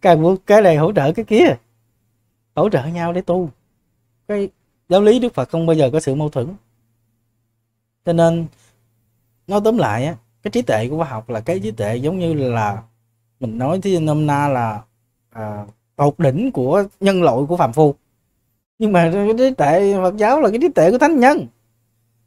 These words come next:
Nên trong giáo lý, giáo pháp của Đức Phật là trí tuệ thánh nhân, mình thấy đi, nhiêu đó thôi, nó sao?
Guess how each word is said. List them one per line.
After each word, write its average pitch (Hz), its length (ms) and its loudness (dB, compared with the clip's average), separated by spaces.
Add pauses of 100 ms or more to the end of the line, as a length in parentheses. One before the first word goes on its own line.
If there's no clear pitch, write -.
Nên 254 80 -6
trong 262 260 0
giáo 285 140 4
lý, 339 340 4
giáo 277 180 4
pháp 320 240 4
của 339 60 -2
Đức 349 120 -2
Phật 151 220 0
là 180 60 -2
trí 285 140 -2
tuệ 156 220 2
thánh 277 200 2
nhân, 240 280 2
mình 190 120 -4
thấy 240 180 2
đi, 254 160 -2
nhiêu 220 340 -2
đó 254 200 4
thôi, 254 120 -4
nó 262 120 -6
sao? 208 340 -2